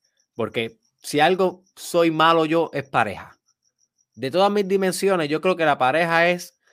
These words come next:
la dimensión mía que más yo tengo que mejorar. Ok, así que quiero dejarlo claro y vulnerable ahí, que yo pareja no soy el mejor. No es fácil vivir con alguien que está tan conectado con su propósito de vida. Pronto voy a estar trayendo a Cristal aquí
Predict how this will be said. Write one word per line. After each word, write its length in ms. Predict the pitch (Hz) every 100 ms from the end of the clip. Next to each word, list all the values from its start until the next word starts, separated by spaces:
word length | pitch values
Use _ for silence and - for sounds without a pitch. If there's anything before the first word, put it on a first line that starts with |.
| _ _
la 160 | - 131
dimensión 580 | 131 127 123 160 160 160
mía 440 | 170 170 160 -
que 160 | - 131
más 240 | 131 156
yo 160 | 156 151
tengo 300 | 147 147 135
que 80 | 120
mejorar. 340 | 107 101 - - - - _ _ _ _ _ _ _ _ _ _ _ _ _ -
Ok, 180 | 107 120 120
así 200 | 107 -
que 280 | 120 120 - - _ _ _ _ -
quiero 220 | 156 175
dejarlo 420 | 165 156 156 143
claro 260 | 147 156 165
y 40 |
vulnerable 560 | 143 120 107 104 110 104
ahí, 200 | 95 -
que 160 | - 104
yo 340 | 123 143 -
pareja 380 | 131 127 160 156
no 140 | 139
soy 180 | 135 143
el 80 | 131
mejor. 320 | 117 92 - _ _ _ _ _ _ _ _ _ _
No 80 | 120
es 80 | 143
fácil 360 | - 175 175 139
vivir 300 | 127 131 131
con 160 | 127
alguien 300 | 123 127 123
que 80 | 123
está 160 | - 120
tan 160 | 113
conectado 500 | - 117 101 120 117
con 160 | 117 104
su 160 | -
propósito 520 | 98 101 104 110 104 101
de 100 | 95
vida. 200 | 98 98
Pronto 300 | 131 147 151
voy 80 |
a 60 | 147
estar 200 | - 139
trayendo 380 | 135 127 127 123
a 60 |
Cristal 400 | - 113 - 120
aquí 320 | 110 107 101